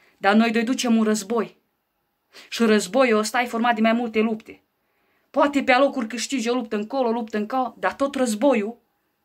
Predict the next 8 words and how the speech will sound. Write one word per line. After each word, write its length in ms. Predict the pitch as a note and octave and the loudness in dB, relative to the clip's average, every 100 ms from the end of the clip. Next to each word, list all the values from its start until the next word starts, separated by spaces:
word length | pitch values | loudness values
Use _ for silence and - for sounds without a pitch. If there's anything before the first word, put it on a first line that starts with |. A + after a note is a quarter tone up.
| _ | _
îl 120 | G#3+ | -8
câștig 420 | G#3+ A3 - G3+ | -4 -6 -6 -10
eu. 160 | F3+ - _ _ _ _ | -10 -14 _ _ _ _
Eu. 420 | - F3+ F#3+ C#3+ _ - - _ | -10 -2 0 -2 _ -20 -20 _
Împotriva 680 | B3+ C4 A3+ A3+ A3+ G#3+ F#3 | 2 2 2 0 0 0 0
ta 340 | - D4 - _ _ _ | -2 -8 -8 _ _ _
și 140 | - - | -10 -2
împotriva, 680 | A3 A3 A3 A3 G#3 G3+ | 0 0 0 0 0 -2